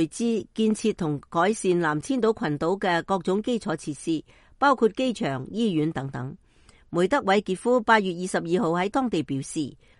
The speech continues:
俄羅斯同樣歡迎外國資本投資當地。分析人士話，由於擔憂俄羅斯與中國關係過於接近，安倍晉三政府積極尋求同俄羅斯拉近關係。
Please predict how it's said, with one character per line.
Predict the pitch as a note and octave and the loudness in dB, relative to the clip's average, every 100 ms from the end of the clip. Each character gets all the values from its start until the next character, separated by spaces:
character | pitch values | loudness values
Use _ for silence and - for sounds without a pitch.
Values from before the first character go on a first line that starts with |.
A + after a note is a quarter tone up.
| _ _ | _ _
俄 | D3 | -6
羅 | D3 C#3+ | -2 -2
斯 | - C4+ | -2 -2
同 | G#3+ D3 | 0 0
樣 | E3 F3+ | 2 0
歡 | F#3 D4 | 0 2
迎 | G3+ D#3 | 2 2
外 | E3+ | 2
國 | E3+ G3 | 2 -2
資 | - A#3+ | -2 -4
本 | F#3+ D#3+ G3 | 0 0 0
投 | - C3 | -2 -8
資 | - D#3+ | -6 -4
當 | D3+ C#3 | -4 -4
地。 | C#3+ B2+ - _ _ _ _ | -6 -8 -12 _ _ _ _
分 | - G#3+ | -2 0
析 | G#3 | 2
人 | D#3+ C3 | 0 -2
士 | D3+ D3 | 0 2
話， | D3 C3+ - _ _ _ | 2 0 -6 _ _ _
由 | - F3+ | 0 2
於 | G3+ D4 | 4 2
擔 | - D4 C#4+ | 2 2 4
憂 | C#4 C4+ A3 | 4 4 4
俄 | F3 | 2
羅 | E3 | 4
斯 | E3 - | 2 4
與 | D#4 A#3 G#3 | 4 4 2
中 | C#4 C4 | 0 2
國 | A3 | 0
關 | A#3+ B3+ B3+ | 2 0 2
係 | F#3 E3+ | 0 0
過 | F#3+ G3 | 0 2
於 | A3+ | 0
接 | - D#3+ | -2 -2
近， | D#3 C3 C3+ _ _ _ - | -2 -4 -8 _ _ _ -2
安 | C#4 D4+ | 2 4
倍 | B3 | 6
晉 | A3 A3+ | 6 6
三 | A3+ C#4 C4+ | 4 4 4
政 | G#3+ F#3+ | 4 2
府 | - D#3 F#3 - | 2 0 0 0
積 | D4 | -2
極 | A3 G3 | 0 0
尋 | F3+ D#3 | 0 -4
求 | D3 D#3 D3 | -4 -2 -2
同 | D3 D#3+ D#3 | -2 -4 0
俄 | D#3 | 0
羅 | D#3 | 0
斯 | D3+ - C4+ A#3+ | -2 -4 -2 -2
拉 | A#3 B3+ | 2 2
近 | A3 A3 F3+ | 2 -2 -2
關 | G#3+ G3 | 0 0
係。 | F#3 C3+ | -2 -8